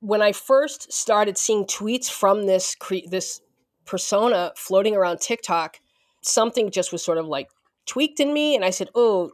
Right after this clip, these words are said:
something's not right here." And I went to the account, and it wasn't right because of, because of the writing. And because it felt like there was one tweet that he said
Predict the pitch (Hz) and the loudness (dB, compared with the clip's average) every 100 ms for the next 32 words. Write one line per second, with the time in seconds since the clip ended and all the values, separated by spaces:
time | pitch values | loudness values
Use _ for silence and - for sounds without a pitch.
0 | _ - 220 233 226 190 143 180 190 156 | _ -6 -4 -4 -2 -2 0 -2 -2 -6
1 | 117 - - - _ _ 165 165 165 190 | -8 -12 -16 -20 _ _ -4 2 4 4
2 | 190 165 147 - - 208 160 123 _ - | 2 -2 -4 -6 -4 -2 -2 -4 _ -20
3 | - 220 214 214 247 311 196 233 330 - | -12 -4 -4 2 4 4 2 2 2 -4
4 | 185 208 190 185 - 214 214 214 202 185 | -4 0 2 0 -2 -6 -4 -2 -2 0
5 | 180 175 180 208 135 - _ _ _ _ | 0 2 2 2 0 -6 _ _ _ _
6 | _ _ _ - 196 190 190 - 214 208 | _ _ _ -2 -2 -2 -6 -4 2 2
7 | 190 208 - - 247 381 - 233 208 196 | 2 -6 -6 0 2 2 2 2 2 -2
8 | - _ _ _ _ - 254 247 208 233 | -12 _ _ _ _ -2 0 0 2 4
9 | 294 330 311 294 240 220 - 214 202 202 | 4 2 -4 2 0 0 -2 2 4 2